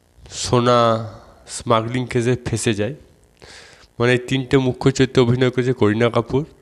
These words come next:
টাবু এবং নূপুর সেলন। তো এই তিনজন বিমান সেবিকা কাজ করতে গিয়ে কোনো একটা সোনা স্মাগলিং কেসে, সোনার বিস্কুট স্মাগলিং কেসে জড়িয়ে পড়ে,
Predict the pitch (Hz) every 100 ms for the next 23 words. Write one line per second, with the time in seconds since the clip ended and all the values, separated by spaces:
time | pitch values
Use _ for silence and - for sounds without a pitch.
0 | _ _ - 101 98 123 156 151 - 117
1 | 104 135 180 202 - 113 113 117 117 101
2 | 82 78 - _ - - _ _ _ _
3 | - 147 139 139 147 147 139 147 151 147
4 | 127 131 139 135 139 135 131 143 - 123
5 | - 131 - 127 131 131 123 131 127 127
6 | 127 - 131 - - 120 123 - 120 113
7 | - 123 127 117 120 120 117 - 104 113
8 | 110 110 - 117 - - 113 110 110 117
9 | 120 113 113 107 110 110 113